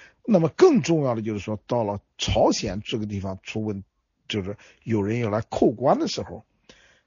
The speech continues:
呃，还有这些，这些，这种另外各种可能性的时候，中国为什么就不去做呢？大概这个呢，就是我们前辈学者也有很多的分析，他的很多分析就主要在什么呢？就和中国的这种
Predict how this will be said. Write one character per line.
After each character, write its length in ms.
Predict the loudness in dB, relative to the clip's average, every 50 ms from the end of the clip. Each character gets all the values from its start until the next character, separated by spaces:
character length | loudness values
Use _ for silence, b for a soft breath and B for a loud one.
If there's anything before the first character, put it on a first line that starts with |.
| b _
呃， 100 | -2 -2
还 220 | 0 4 4 6 6
有 120 | 6 2 0 _ _ _ _ _ _ _ 0
这 120 | 2 2 4
些， 200 | 4 2 0 0
这 200 | 0 2 0 2
些， 200 | 2 0 -2 -4 _
这 160 | -2 -2 -2
种 160 | 0 -2 -6 _ _ _ -10 -2
另 200 | 0 2 2 2
外 140 | 0 -2 -4 _
各 140 | -4 -2 -2
种 100 | -2 -2
可 160 | -6 -6 -6
能 140 | -6 -4 -4
性 80 | -4 -4
的 20 |
时 60 | -4
候， 60 | -6 -8
中 220 | -8 -8 -8 -4
国 120 | -4 -4
为 220 | -2 0 0 0 0
什 100 | 0 -4
么 80 | -6
就 100 | -8 -8 -10 -10 _
不 120 | -12 -12 -10
去 200 | -8 -8 -10 -8
做 240 | -8 -8 -8 -8
呢？ 100 | -10 -12 -18 B B B B B B B B
大 120 | 2 2 4
概 80 | 4
这 160 | 2 2 2
个 80 | 0 0
呢， 140 | -2 -4 -4
就 100 | -4 -4
是 0 |
我 140 | -4 -4 -4
们 160 | -6 -6 -8 -8 -8
前 380 | -6 -4 -2 -2 -2 -2 -2
辈 160 | 0 0 -2 -2
学 240 | -2 -4 -6 -6
者 100 | -6 -6
也 180 | -6 -6 -4 -4
有 100 | -4 -6
很 240 | -6 -8 -10 -10 -10
多 120 | -8 -10 -8
的 60 | -10
分 320 | -10 -8 -8 -8 -6 -6
析， 240 | -8 -10 -12 -14 -16 _ _ _ B B B B B B
他 100 | 2 2
的 60 | 2
很 160 | 4 4 4 4
多 80 | 4
分 200 | 4 4 2 0
析 80 | 2 2
就 120 | 0 0
主 160 | -2 -2 -2
要 100 | 0 0
在 140 | 0 0 0
什 120 | -2 -4 -8
么 60 | -10
呢？ 160 | -10 -12 -16 B B B B B B B B
就 120 | -2 -2
和 200 | -2 -2 -2 -4
中 560 | -4 -4 _ -6 -2 -2 0 0 0 -2 -4 -6
国 240 | -6 -6 -6 -4
的 120 | -4 -4 -6
这 180 | -6 -6 -6
种 240 | -6 -6 -8 -8 -10